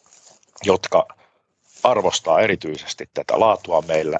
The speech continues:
niin edespäin ja niin edespäin, niin, niin tiedättekö, se ihminen alkaa ymmärtää sen, että miksi mun kannattaa tehdä ne asiat hyvin, koska sillä on jotain merkitystä. Kerron tähän liittyen tarinan. Öö, vierailin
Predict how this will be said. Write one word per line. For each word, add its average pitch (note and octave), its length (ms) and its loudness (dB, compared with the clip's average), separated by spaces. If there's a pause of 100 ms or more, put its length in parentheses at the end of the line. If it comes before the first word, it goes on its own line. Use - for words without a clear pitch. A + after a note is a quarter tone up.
(120)
niin A2 200 -10
edespäin D#2 540 -4
ja E2+ 80 -8
niin G#2+ 200 -4
edespäin, D2+ 600 -2
niin, D#2 140 -4
niin D2+ 100 -16
tiedättekö, A#2 360 -4
se A2+ 80 4
ihminen G2+ 380 0
alkaa F2+ 300 2
ymmärtää F2 520 0
sen, E2+ 160 -8
että - 160 -20
miksi A#2 340 -4
mun D#2+ 160 -10
kannattaa E2+ 560 0
tehdä D#2+ 320 -2
ne C#2 100 -4
asiat - 440 -2
hyvin, D#2+ 280 -6 (100)
koska - 260 -4
sillä G2 280 4
on F2 100 -2
jotain E2+ 380 -2
merkitystä. - 800 -2 (1200)
Kerron C#3+ 280 2
tähän D3+ 300 2
liittyen G2 420 -4
tarinan. D#2+ 540 0 (840)
Öö, F#2 440 0 (1000)
vierailin A2+ 600 2